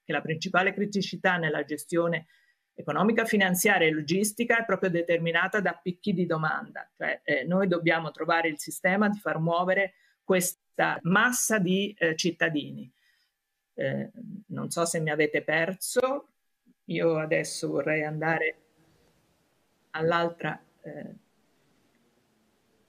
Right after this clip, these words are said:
slide, che è, eh,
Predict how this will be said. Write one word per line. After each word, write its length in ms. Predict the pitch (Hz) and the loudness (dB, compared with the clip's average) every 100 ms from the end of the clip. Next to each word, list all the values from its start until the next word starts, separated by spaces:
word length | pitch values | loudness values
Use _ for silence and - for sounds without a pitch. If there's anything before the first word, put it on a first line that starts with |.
| _ _ _ _ _ _ _ _ _ | _ _ _ _ _ _ _ _ _
slide, 720 | - 180 160 156 190 247 - | 0 2 2 0 2 0 0
che 380 | - 180 170 170 | 0 4 4 2
è, 0 | |
eh, 160 | - 156 | 0 -4